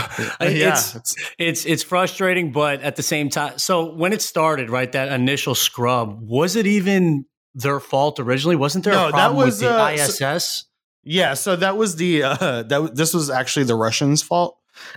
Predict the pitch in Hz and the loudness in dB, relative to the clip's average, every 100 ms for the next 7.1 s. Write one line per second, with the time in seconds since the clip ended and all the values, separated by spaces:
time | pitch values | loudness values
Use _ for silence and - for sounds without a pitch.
0 | - 156 143 139 131 139 147 185 185 170 | -4 0 2 2 2 0 0 -2 0 2
1 | 170 170 151 131 - 143 131 127 127 - | 2 2 0 0 -2 -2 -2 -2 -2 -2
2 | 120 120 127 120 120 113 - 120 120 113 | 0 0 2 0 0 -2 0 2 2 0
3 | - 113 110 104 120 107 117 107 107 104 | -2 -4 -2 0 0 2 0 0 -2 -4
4 | 107 - 165 160 208 - - _ - _ | -4 -2 0 2 0 -2 -10 _ -20 _
5 | 139 127 135 127 127 135 165 165 143 135 | -6 0 0 2 2 2 0 0 -2 -4
6 | 120 120 120 113 117 113 110 113 110 113 | -2 0 0 0 0 0 -2 0 0 0
7 | 120 | -4